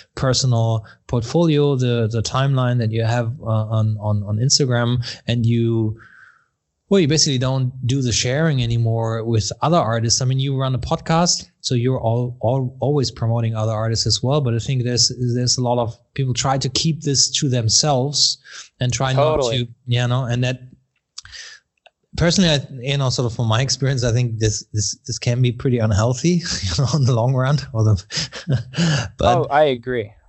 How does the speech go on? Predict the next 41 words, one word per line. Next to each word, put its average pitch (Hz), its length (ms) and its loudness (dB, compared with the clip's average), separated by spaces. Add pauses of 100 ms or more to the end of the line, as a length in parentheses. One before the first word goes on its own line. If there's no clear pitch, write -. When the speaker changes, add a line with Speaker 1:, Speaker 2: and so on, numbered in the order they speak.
(120)
Speaker 1:
but 139 260 2
it's 135 120 2
Speaker 2:
Yeah. 127 60 2
Speaker 1:
something 180 260 2
that's 135 200 0
just, - 280 -2
that's 131 160 -2
just 110 180 0
happening, 113 420 0
you 107 120 0
know. 113 140 -2
I 113 120 -2
mean, 113 540 0
I, 107 240 0 (1300)
yeah, 110 180 2
I 120 40 2
don't 110 80 4
know. 107 140 2 (180)
I 160 120 4
just 185 240 2
looked 156 160 2
it 147 80 0
up. 156 160 2
It's 127 140 0
a 127 80 -4
hundred 160 400 2
twenty-three 151 460 -2
thousand 135 460 0
followers 131 380 0
on 123 60 0
Instagram. 123 540 0
I 117 60 0
think 123 200 -2
that's 117 200 0
an 123 60 2
amazing 113 360 2
number. 117 360 2
I 107 60 2
don't 113 220 0
think 113 200 -2
there's 107 440 0